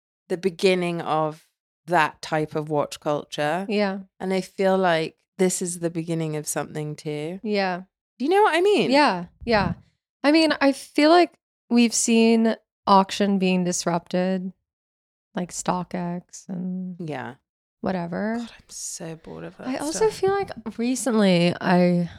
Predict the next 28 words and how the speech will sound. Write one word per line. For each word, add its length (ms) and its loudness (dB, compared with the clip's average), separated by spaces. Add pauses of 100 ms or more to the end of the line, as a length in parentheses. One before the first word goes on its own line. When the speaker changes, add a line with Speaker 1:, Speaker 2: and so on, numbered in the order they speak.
(260)
Speaker 2:
<sighs> 1040 -20
I 80 2
might 220 0
be 100 -4
completely 540 -2
making 340 2
this 220 -6
up, 260 -2
but 240 4
recently 560 6
I 100 4
feel 260 2
like 180 4
I've 160 2
seen 380 -2
something 400 -4
where 140 -6
it 80 -6
was, 120 -8
like, 140 -6
a 40 -10
celebrity 580 -4
kind 240 -10
of 120 -10
backing, 440 -10
like, 200 -10
an 120 -10
auction. 680 -8